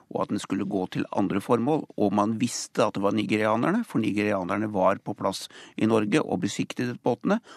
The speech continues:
og det var ganske klart for mange, og det fremgår også av rapporten, at, eh, dette var klart for alle, at båtene skulle til Nigeria på et ganske tidlig tidspunkt.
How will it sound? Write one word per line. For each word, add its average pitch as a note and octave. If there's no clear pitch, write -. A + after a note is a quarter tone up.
og -
det G#2+
var G#2+
ganske G#2+
klart -
for -
mange, A#2+
og C#3
det A2+
fremgår A2
også A#2
av A#2+
rapporten, B2+
at, A2
eh, A2+
dette G#2
var A2
klart G2+
for A#2
alle, A2+
at -
båtene F#2
skulle G2
til G2+
Nigeria F#2
på F#2+
et -
ganske -
tidlig F#2
tidspunkt. -